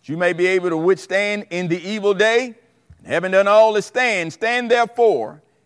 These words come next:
having your loins girded about with truth, and having on the breastplate of righteousness, your feet shod with the preparation of the gospel of peace. Above all, taking the shield of faith, wherewith you shall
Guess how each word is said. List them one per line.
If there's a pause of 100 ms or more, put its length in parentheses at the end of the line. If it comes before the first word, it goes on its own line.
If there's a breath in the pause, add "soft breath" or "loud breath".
having
your
loins
girded
about
with
truth,
and
having
on
the
breastplate
of
righteousness, (480)
your
feet
shod
with
the
preparation
of
the
gospel
of
peace. (520)
Above
all,
taking
the
shield
of
faith, (840)
wherewith (560)
you
shall